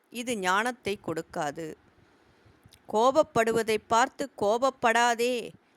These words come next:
அவனுடைய கோபத்தின் மீது கோபப்படு. நாம் பிறரை பற்றி, புறத்தே நடக்கும் நிகழ்வுகளை பற்றி யூகிக்கும் யூகங்களில் தொண்ணூறு சதவீதம் தவறாகத்தான் இருக்கும். அன்பின் எதிர்ச்சொல் வெறுப்பல்ல.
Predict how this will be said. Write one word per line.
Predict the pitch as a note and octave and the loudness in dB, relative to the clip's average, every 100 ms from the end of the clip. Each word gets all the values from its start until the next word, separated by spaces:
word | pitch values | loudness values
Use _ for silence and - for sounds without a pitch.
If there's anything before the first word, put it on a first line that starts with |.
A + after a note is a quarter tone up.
| _ _ _ | _ _ _
அவனுடைய | - A#3 C4+ C#4 C4+ C4 | -4 -2 0 2 2 0
கோபத்தின் | - C#4+ E4 E4 - C4+ | 2 2 2 -4 -6 -6
மீது | B3 B3+ C#4+ - | -4 -4 -6 -2
கோபப்படு. | G#3 F#3+ F#3+ - E3+ F3 D#3+ E3 _ _ _ _ - - - _ _ _ _ | 0 0 -2 -2 -4 -2 -4 -8 _ _ _ _ -20 -20 -20 _ _ _ _
நாம் | F#3 A3 C4+ F4 E4 | -2 2 2 0 -4
பிறரை | A3 A3+ A#3+ A#3 | -4 -2 -2 -4
பற்றி, | - A#3+ A#3 - E4 F4 - _ | -2 -4 -4 -6 -4 -4 -8 _
புறத்தே | G#3+ A3+ A#3+ - C#4 | -4 -4 -6 -4 -4
நடக்கும் | E4 A#3+ G3+ G3+ - F#3+ E3 | -2 -2 -2 -4 -10 -10 -10
நிகழ்வுகளை | E3 G#3 C4 C#4+ C#4 B3+ G#3+ | -6 -4 -2 -4 -4 -2 -4
பற்றி | - G#3 G#3 C#4 D4 A3 A3 B3 | -2 -6 -4 -8 -8 -6 -6 -6
யூகிக்கும் | A3+ A3+ - - D4 F#4 _ _ - | -6 -10 -12 -12 -12 -14 _ _ -12
யூகங்களில் | F#3+ A#3 A#3+ A#3+ G#3+ F#3 G#3+ C4+ | -6 -6 -4 -6 -2 -2 -2 -6
தொண்ணூறு | - A3 A#3 D4 D4 A3 | -6 -6 -4 -6 -6 -6
சதவீதம் | - F3+ G3 G3+ F#3 A#3 - | -4 -4 -4 -6 -8 -12 -8
தவறாகத்தான் | F#3+ E3 F#3 F#3+ F3 E3+ E3+ F3 | -4 -2 -2 -4 -6 -8 -6 -6
இருக்கும். | E3 D3+ - D3 C#3+ - _ _ _ _ _ _ _ _ _ - | -8 -12 -12 -14 -14 -18 _ _ _ _ _ _ _ _ _ -8
அன்பின் | F3+ A3 C#4+ D4 E4+ | -2 0 0 0 -2
எதிர்ச்சொல் | F4+ B3+ C4+ B3+ - C#4+ D4 | 0 0 0 -4 0 0 2
வெறுப்பல்ல. | G3+ A#3+ - G3 E3+ D#3 D#3+ | -2 -2 -2 -4 -2 -4 -4